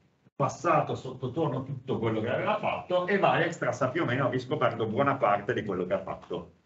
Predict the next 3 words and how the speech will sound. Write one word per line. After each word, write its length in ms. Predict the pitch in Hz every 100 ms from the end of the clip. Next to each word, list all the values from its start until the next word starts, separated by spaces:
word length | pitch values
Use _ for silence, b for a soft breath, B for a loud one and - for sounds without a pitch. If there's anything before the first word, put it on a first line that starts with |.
| _ _
oh, 400 | 101 104 98 95
Bolzano. 760 | 98 101 98 - 95 87 90 - _ _ _ _ _
Oh, 800 | 120 107 104 101 95 95 92